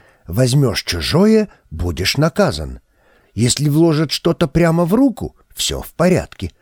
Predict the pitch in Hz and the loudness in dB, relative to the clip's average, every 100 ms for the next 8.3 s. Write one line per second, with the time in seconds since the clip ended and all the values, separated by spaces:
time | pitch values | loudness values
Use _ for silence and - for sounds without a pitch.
0 | _ _ _ - 98 76 - 156 - 120 | _ _ _ -6 -2 -2 -2 -4 -2 -2
1 | 117 - _ _ _ _ _ _ - 139 | -4 -10 _ _ _ _ _ _ 0 2
2 | 139 156 117 113 196 120 85 78 _ _ | 2 0 0 2 2 0 -6 -12 _ _
3 | - - 110 - 180 196 - 240 208 254 | -10 -4 -2 -2 -2 -2 -2 -2 0 0
4 | - 156 127 95 143 190 151 - - _ | 0 0 0 -2 -2 -2 -2 -4 -12 _
5 | _ _ _ _ _ _ - 147 120 117 | _ _ _ _ _ _ -2 0 0 -2
6 | 101 _ - 104 80 85 147 147 143 - | -4 _ -6 -6 -4 -2 0 0 -2 -6
7 | - - 143 151 156 180 147 127 98 87 | -14 0 2 4 4 4 2 0 -2 -6
8 | - - | -4 -4